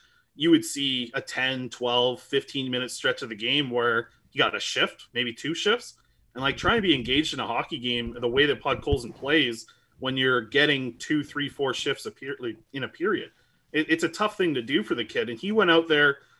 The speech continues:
and skated his ass off. We saw it all season long at the start of the year. It was get the puck in deep,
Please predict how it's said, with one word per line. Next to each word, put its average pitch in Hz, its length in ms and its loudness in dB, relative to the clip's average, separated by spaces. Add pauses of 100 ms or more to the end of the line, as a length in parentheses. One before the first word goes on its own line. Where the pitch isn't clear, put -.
(160)
and 127 180 -4
skated 165 420 6
his 147 140 2
ass 127 320 2
off. 123 220 -2
We 131 80 -6
saw 143 260 -2
it 123 80 -2
all 143 160 2
season 165 320 -4
long 131 240 0
at 127 60 -4
the 120 80 -6
start 120 280 -2
of 131 60 0
the 147 80 0
year. 170 380 4 (260)
It 143 160 -2
was 123 360 0 (100)
get 175 160 4
the 180 60 0
puck 185 240 0
in 180 160 0
deep, 139 340 -4